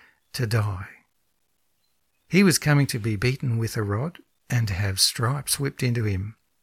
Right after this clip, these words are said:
and to be crucified on a cross of shame. And when Jesus got to that end, he, he stood there and told Pilate, "My kingdom is not of this world."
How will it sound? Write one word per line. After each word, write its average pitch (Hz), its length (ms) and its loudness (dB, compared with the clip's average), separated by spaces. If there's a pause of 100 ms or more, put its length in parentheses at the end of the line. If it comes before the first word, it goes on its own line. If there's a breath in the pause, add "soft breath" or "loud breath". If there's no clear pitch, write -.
(280)
and 120 160 2
to 101 60 -2
be 98 140 -2
crucified 92 760 -4
on 98 120 -4
a 92 60 -6
cross - 340 -8
of 98 80 -10
shame. 92 480 -8 (2250)
And 127 80 -4
when 143 120 2
Jesus 135 440 -2
got - 260 -4
to 185 100 -4
that 135 220 0
end, 95 300 -4
he, 185 260 -10
he 120 140 -6
stood 175 280 -2
there 110 240 -2
and 104 140 -2
told 120 300 -6
Pilate, 123 420 -6 (680 loud breath)
"My 123 280 0
kingdom 147 880 -4 (720)
is 123 220 -2
not 131 240 -2
of 101 200 -6
this 113 220 -4
world." 107 680 -6